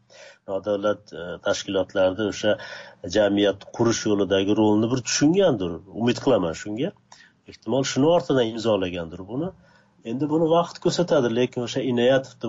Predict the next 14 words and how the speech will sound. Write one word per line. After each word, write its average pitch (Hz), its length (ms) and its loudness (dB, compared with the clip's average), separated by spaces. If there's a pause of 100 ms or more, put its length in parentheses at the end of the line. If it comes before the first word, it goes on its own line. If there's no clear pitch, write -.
bunga 104 360 -2 (680)
javobgar 104 580 0
qilib - 220 -20
qo'yilishi, 107 460 -6 (880)
qolaversa, 113 480 2 (120)
o'sha 117 220 2 (540)
matbuotda 104 600 0 (120)
bu 110 60 -2 (100)
narsani 104 460 2 (240)
Akmal 117 300 4 (100)
Saidovni 110 480 0 (120)
o'zi 95 160 0 (120)
keng 131 220 4 (120)
sharhlashi, 107 640 0